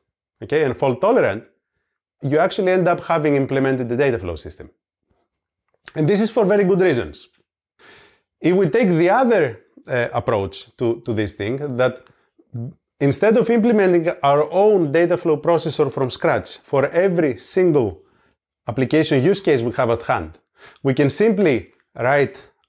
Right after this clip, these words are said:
our high-level business code for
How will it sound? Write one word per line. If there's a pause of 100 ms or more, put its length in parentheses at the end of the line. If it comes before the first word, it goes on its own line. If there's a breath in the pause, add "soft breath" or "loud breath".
(120)
our (220)
high-level (340)
business
code (400)
for